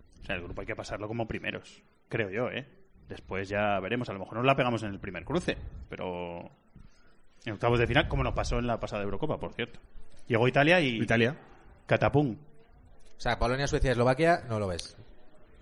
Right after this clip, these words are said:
Speaker 1: Yo lo veo para ser primeros. O sea, malo será si no somos primeros de grupo. Y luego ya veremos a ver lo que viene después. Pero hay que ser primeros de grupo, sí.
Speaker 3: ¿La convocatoria cómo la ves, la de Luis Enrique?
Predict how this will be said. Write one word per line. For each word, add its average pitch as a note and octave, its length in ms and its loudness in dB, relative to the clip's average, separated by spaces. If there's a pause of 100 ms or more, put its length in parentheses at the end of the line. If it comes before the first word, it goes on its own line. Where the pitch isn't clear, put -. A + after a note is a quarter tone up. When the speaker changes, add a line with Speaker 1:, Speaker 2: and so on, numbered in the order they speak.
(640)
Speaker 1:
Yo B2+ 220 4
lo D3 100 8
veo D#3+ 120 10
para D#3+ 140 6
ser C#3 160 2
primeros. B2+ 540 2 (540)
O - 40 -18
sea, - 80 -4
malo G#2 220 -4
será A2 240 -2
si A2 100 -6
no G#2+ 80 -4
somos G#2+ 220 -6
primeros G2+ 320 -4
de F2+ 80 -2
grupo. G#2 360 -6
Y - 60 -10
luego F#2 240 -8
ya G#2+ 480 -2 (420)
veremos G#2+ 280 -2
a G#2 40 2
ver G2+ 120 0
lo F#2+ 60 -4
que F#2 40 -4
viene F#2 180 -4
después. A#2 380 -8 (340)
Pero G#2 140 -2
hay G2 80 -4
que - 100 -8
ser A#2 140 -8
primeros G2 320 -6
de D#2+ 80 -12
grupo, G2 240 -8
sí. G#2 220 -10 (680)
Speaker 3:
¿La A2 120 -4
convocatoria G#2+ 380 -2
cómo A#2 120 -4
la G2+ 80 -4
ves, C3 140 -6
la C3 60 -6
de A#2+ 80 -6
Luis G#2+ 80 -10
Enrique? A#2 280 -10